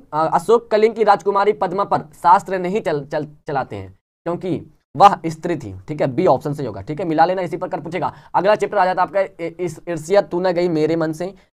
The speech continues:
ठीक है। चलिए, अगला क्वेश्चन कहता है निंदा है जी, तो निंदा एक ईर्ष्या की बड़ी बेटी का नाम है, है ना।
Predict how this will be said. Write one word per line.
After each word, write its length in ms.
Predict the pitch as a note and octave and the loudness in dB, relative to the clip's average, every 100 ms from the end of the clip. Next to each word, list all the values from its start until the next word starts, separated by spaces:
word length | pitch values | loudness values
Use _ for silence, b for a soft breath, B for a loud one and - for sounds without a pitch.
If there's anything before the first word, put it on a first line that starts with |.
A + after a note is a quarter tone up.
| - | -8
ठीक 160 | F3 | 0
है। 340 | E3 - - - _ | 0 0 -8 -20 _
चलिए, 160 | D#3+ D3+ | 0 0
अगला 240 | D3+ F#3 | 2 0
क्वेश्चन 220 | G#3+ G3+ G3+ | 0 0 2
कहता 180 | G3 | 4
है 80 | G#3 | 4
निंदा 340 | G3+ G3+ G3+ G#3 | 4 2 2 2
है 120 | C#3+ | 0
जी, 180 | A2 G2+ b b | -2 -8 b b
तो 60 | D#3+ | -2
निंदा 380 | F3+ F#3 G3 G#3 | 0 0 2 4
एक 240 | G3 G3+ | 2 0
ईर्ष्या 260 | F3+ D#3+ G3 | -4 -2 -4
की 120 | G3 | -4
बड़ी 240 | D3+ E3+ | -4 -2
बेटी 240 | E3+ D3 C#3+ | -2 -4 -6
का 100 | A#2+ | -8
नाम 180 | G2 F2 | -10 -14
है, 100 | F2+ _ D#3+ | -20 _ -12
है 60 | |
ना। 120 | E3+ | -10